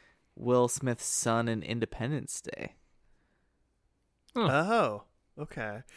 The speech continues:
Speaker 3: I did think
Speaker 1: I
Speaker 3: that little kid
Speaker 1: recognized him
Speaker 3: looked kinda familiar.
Speaker 1: immediately. I was like, "You should
Speaker 3: And
Speaker 1: have
Speaker 3: that
Speaker 1: a
Speaker 3: makes
Speaker 1: little, a little ray gun in your hand shooting down the <laughs> U F Os outside your window."
Speaker 3: <laughs> Okay, that makes more sense, 'cause I was like,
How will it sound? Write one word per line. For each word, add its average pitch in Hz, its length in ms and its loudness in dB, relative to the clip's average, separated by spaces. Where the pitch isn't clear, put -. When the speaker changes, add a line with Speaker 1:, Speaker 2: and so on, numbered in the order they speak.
Speaker 3:
I 226 160 2
did 156 360 0
think 123 220 -4
Speaker 1:
I 117 40 0
Speaker 3:
that 113 100 0
little 117 200 4
kid 135 60 -4
Speaker 1:
recognized 110 280 0
him 120 100 0
Speaker 3:
looked - 140 -10
kinda 127 320 0
familiar. 117 580 0
Speaker 1:
immediately. 110 300 -6
I - 40 -16
was 110 100 -12
like, - 180 -14
"You 123 80 -4
should - 160 0
Speaker 3:
And 147 80 8
Speaker 1:
have 120 120 4
Speaker 3:
that - 60 4
Speaker 1:
a 147 80 6
Speaker 3:
makes 104 100 2
Speaker 1:
little, 85 200 -2
a - 40 -10
little 107 280 -4
ray 113 280 4
gun 98 220 -2
in 90 120 -4
your 82 140 -6
hand 82 400 -6
shooting 101 440 -6
down 101 240 -4
the 104 100 -4
<laughs> 104 100 0
U 117 60 2
F - 300 -4
Os 113 240 4
outside 107 380 -4
your - 100 -4
window." - 460 -4
Speaker 3:
<laughs> - 60 -20
Okay, 117 300 -8
that 226 160 -4
makes 302 220 -4
more 127 120 -4
sense, - 380 -14
'cause 131 220 -8
I 147 100 2
was 175 180 -6
like, 127 400 -6